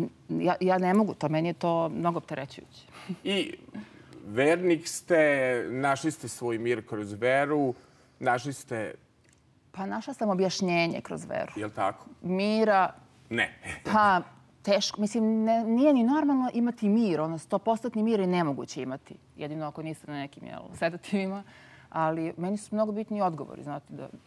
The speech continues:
Speaker 1: prosto usmerenja neka, gde sam, zašto sam, kuda idem, zašto nešto radim, zašto ne treba i tako. To je vrlo
Speaker 2: Šta,
Speaker 1: bitno
Speaker 2: šta
Speaker 1: meni.
Speaker 2: mislite, k-, k-, evo sad i u Vojvodini, smo na radio televiziji Vojvodine,
Speaker 1: Mhm.
Speaker 2: koliko je ta tema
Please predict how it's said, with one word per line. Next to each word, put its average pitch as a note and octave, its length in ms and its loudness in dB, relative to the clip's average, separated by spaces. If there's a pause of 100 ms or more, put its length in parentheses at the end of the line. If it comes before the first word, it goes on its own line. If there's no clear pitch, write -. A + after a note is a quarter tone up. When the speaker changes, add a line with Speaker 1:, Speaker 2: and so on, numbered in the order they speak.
(120)
Speaker 1:
prosto F#3+ 260 -6
usmerenja F3 560 2
neka, C#3 340 -4
gde D3+ 220 0
sam, C3+ 280 -8
zašto D3+ 360 -2
sam, C3+ 320 -12
kuda D#3+ 240 -4
idem, D3+ 320 -4
zašto D#3 340 -2
nešto D#3+ 300 -8
radim, D3 340 -4
zašto D3 280 -10
ne D3+ 100 -8
treba D3 320 -14
i D3+ 80 -16
tako. - 280 -14
To - 120 -12
je F3 60 -8
vrlo G3 200 -4
Speaker 2:
Šta, D#3+ 100 -2
Speaker 1:
bitno C#3+ 180 -4
Speaker 2:
šta C#3 80 -2
Speaker 1:
meni. B3+ 140 4
Speaker 2:
mislite, G#3+ 340 2
k-, F3 140 -2
k-, - 140 -4
evo F3 200 6
sad E3 200 0
i D3+ 140 6
u D3+ 60 4
Vojvodini, D#3 760 4
smo C#3 180 -6
na C3+ 100 0
radio C#3 260 2
televiziji C3+ 480 -2
Vojvodine, C#3 480 0
Speaker 1:
Mhm. B2 80 -8
Speaker 2:
koliko E3+ 420 4
je F#3 60 4
ta E3 240 0
tema D3 680 2